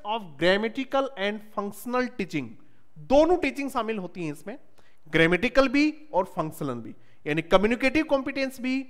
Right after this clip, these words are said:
और लिंग्विस्टिक कॉम्पिटेंस भी दोनों शामिल होती हैं। The goal of communicative language teaching is to develop linguistic competence, यानी इसका उद्देश्य केवल और केवल लिंग्विस्टिक कॉम्पिटेंस को डेवलप करना होता है। नहीं,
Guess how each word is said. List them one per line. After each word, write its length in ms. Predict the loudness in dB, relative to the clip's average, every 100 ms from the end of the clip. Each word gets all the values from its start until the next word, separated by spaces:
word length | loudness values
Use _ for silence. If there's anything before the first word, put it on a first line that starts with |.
| -12 -16 0
और 140 | 4 4
लिंग्विस्टिक 760 | 2 -2 -4 -6 -8 -10 -6
कॉम्पिटेंस 560 | -8 -6 -6 -4 -4 -8
भी 100 | -10
दोनों 480 | 0 2 4 0
शामिल 260 | -6 -8 -6
होती 200 | -10 -12
हैं। 60 | -16 -18 -18 -20 -12 -8
The 120 | 4 12
goal 240 | 12 12
of 140 | 10 8 2
communicative 480 | -4 -4 -4 -4 -4
language 340 | -4 -4 -6 -10
teaching 240 | -10 -8 -8
is 40 | -8 -8 0
to 260 | 0 2
develop 560 | 2 2 4 2 2 -6
linguistic 500 | -4 -4 -6 -4 -6 -4
competence, 500 | -6 -4 -6 -6 -8 -14 -18 -20 -20 -6
यानी 140 | 0 0
इसका 220 | 0 0
उद्देश्य 380 | 0 -2 -6 -8
केवल 560 | -14 0 6 8 8
और 300 | 4 -2 -4 -2
केवल 360 | 0 2 0 -4 -14 -10 0
लिंग्विस्टिक 760 | 2 2 -2 -6 -6 -6 -4
कॉम्पिटेंस 520 | -6 -6 -6 -4 -6
को 80 | -6
डेवलप 320 | -4 -4 -4 -6
करना 160 | -6
होता 200 | -6 -6
है। 80 | 0
नहीं, 260 | 4 2